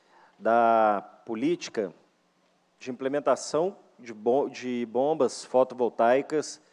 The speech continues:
no que nós chamamos de poços tubulares. O projeto foi aprovado hoje em segundo turno, fiz o agradecimento aqui aos parlamentares,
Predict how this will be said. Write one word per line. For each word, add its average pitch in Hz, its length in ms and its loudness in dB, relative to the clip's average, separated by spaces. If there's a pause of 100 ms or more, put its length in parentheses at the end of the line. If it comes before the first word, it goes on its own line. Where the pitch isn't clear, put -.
(420)
no 110 140 -12
que 120 100 -14
nós 131 140 0
chamamos 139 420 -4
de 131 160 -4
poços 156 560 -2
tubulares. 117 800 0 (920)
O - 80 -20
projeto 117 380 -4
foi 143 100 2
aprovado 127 480 4
hoje 135 240 2
em 127 40 -4
segundo 117 360 -4
turno, 139 320 -2
fiz 120 220 -10
o 127 40 -2
agradecimento 117 720 -4
aqui 123 320 -8 (400)
aos 110 160 -4
parlamentares, 117 920 -2